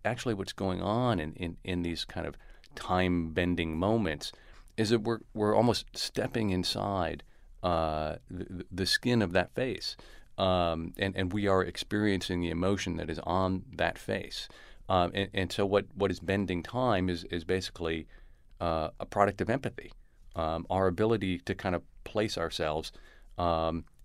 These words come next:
in other people and, and experience other people's emotions. And, and, and so we're, we're kind of bending time in conversation with each other all the time, and it,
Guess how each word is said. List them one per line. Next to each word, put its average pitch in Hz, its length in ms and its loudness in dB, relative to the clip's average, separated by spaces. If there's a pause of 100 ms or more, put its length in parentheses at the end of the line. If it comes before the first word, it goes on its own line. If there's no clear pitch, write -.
in 110 240 2
other 92 180 4
people 85 380 -2
and, 78 240 -4
and 82 140 -4
experience 90 580 -2
other 87 160 0
people's 80 420 -6 (460)
emotions. 113 540 0
And, 98 140 2
and, 101 240 0
and 98 180 2
so 113 140 6
we're, 107 300 2
we're 98 120 -4
kind 120 160 0
of 90 140 -2
bending 110 400 4
time 98 440 0 (280)
in 104 160 0
conversation 98 640 -2
with 85 120 -2
each 82 160 -6
other 82 280 -2 (320)
all 156 240 2
the 139 100 -4
time, 76 460 -6 (320)
and 95 340 0 (100)
it, 107 180 -2